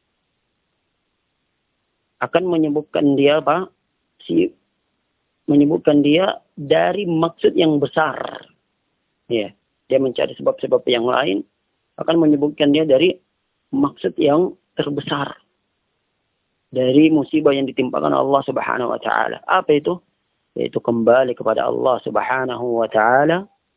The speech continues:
dengan taubat, bertaubat dari berbagai macam keburukan-keburukan, kejelekan-kejelekan, kesalahan-kesalahan.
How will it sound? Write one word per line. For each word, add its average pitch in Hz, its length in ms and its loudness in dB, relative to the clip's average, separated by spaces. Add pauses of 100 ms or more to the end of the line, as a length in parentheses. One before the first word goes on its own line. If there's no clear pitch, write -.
(260)
dengan 117 440 -2
taubat, 135 520 0 (600)
bertaubat 139 840 0
dari 151 400 0
berbagai 127 520 0
macam 143 480 0 (1500)
keburukan-keburukan, 123 1200 -2
kejelekan-kejelekan, 120 1300 0
kesalahan-kesalahan. 107 960 -6